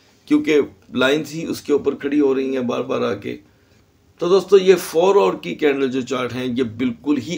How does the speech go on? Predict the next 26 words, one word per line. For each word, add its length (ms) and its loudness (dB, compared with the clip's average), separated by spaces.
आज 200 -4
मुनफरिद 500 -10
हैं। 160 -16
यहाँ 440 2
पर 380 4
इनके 380 -2
सिर्फ 360 -2
एक 260 -6
नाम 440 0
होने 340 -2
के 240 -6
एक 180 0
डॉट्स 460 4
दिखाई 380 -6
दे 140 -6
रहे 160 -10
हैं, 100 -10
ये 180 0
कैंडल्स 480 2
भी 140 -2
नहीं 260 0
हैं। 140 -2
इन्हें 180 -2
मैं 400 -2
तो 100 -10
खैर 300 -4